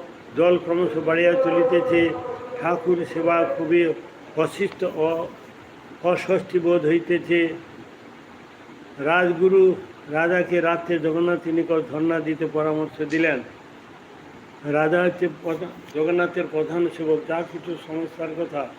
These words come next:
এই রাজার কাছে রাজাই জানাবে সবাইকে। আর এই জন্য রাজা তদনুসারে ধর্ণা দিতে লাগলেন। একদিন শেষ রাত্রে,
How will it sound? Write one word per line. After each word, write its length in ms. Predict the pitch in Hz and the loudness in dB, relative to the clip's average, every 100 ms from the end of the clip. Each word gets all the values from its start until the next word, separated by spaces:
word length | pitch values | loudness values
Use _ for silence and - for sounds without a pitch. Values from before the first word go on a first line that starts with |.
| - - - - | -20 -20 -20 -6
এই 80 | 147 | -2
রাজার 360 | 147 147 165 156 | 0 0 0 0
কাছে 400 | 170 - 165 151 | -4 -6 -6 -2
রাজাই 400 | 147 147 175 170 | -2 2 2 2
জানাবে 400 | 156 147 135 143 - | 0 -2 -6 -8 -8
সবাইকে। 600 | 139 131 - - - - - - - 143 | -8 -8 -10 -20 -20 -20 -20 -20 -12 -8
আর 100 | 143 156 - - - - - - 156 | -6 -8 -12 -20 -20 -20 -18 -8 -2
এই 80 | 160 | 2
জন্য 480 | 180 196 190 151 151 - - - - - | 4 4 2 0 -2 -10 -20 -20 -20 -6
রাজা 500 | 143 165 175 185 185 - - - - - - - - | 0 2 2 2 0 -4 -16 -20 -20 -20 -20 -20 -6
তদনুসারে 1000 | 160 175 175 185 190 180 180 180 160 151 147 - - - 131 | 0 2 4 4 2 2 2 4 4 0 -4 -16 -20 -12 -4
ধর্ণা 340 | 143 175 175 | 0 4 4
দিতে 280 | 165 170 170 | 2 0 0
লাগলেন। 360 | 160 147 131 123 - - - - | 2 0 -2 -8 -14 -20 -20 -8
একদিন 580 | 160 170 165 160 180 165 156 - - - - - - - - | -2 0 0 2 2 2 -2 -12 -20 -20 -20 -20 -20 -20 -6
শেষ 260 | 156 180 151 | 0 0 2
রাত্রে, 480 | 175 175 - 175 | 0 0 0 0